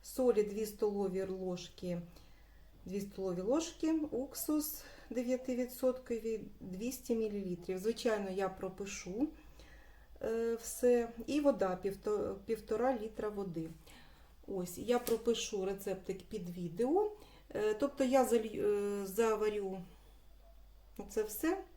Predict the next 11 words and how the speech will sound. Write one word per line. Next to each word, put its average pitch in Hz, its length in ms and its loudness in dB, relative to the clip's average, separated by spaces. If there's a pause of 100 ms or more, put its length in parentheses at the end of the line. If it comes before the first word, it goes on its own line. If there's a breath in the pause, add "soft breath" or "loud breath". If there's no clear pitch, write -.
(400 loud breath)
Оцет 254 420 8
я 208 120 4
додам 202 360 4
в 185 100 -8
кінці. 262 600 2 (600 loud breath)
І 330 120 4
потім 254 680 2
залью 214 340 2
баночки 247 540 2
і 226 200 -6
закатаю. 185 720 -10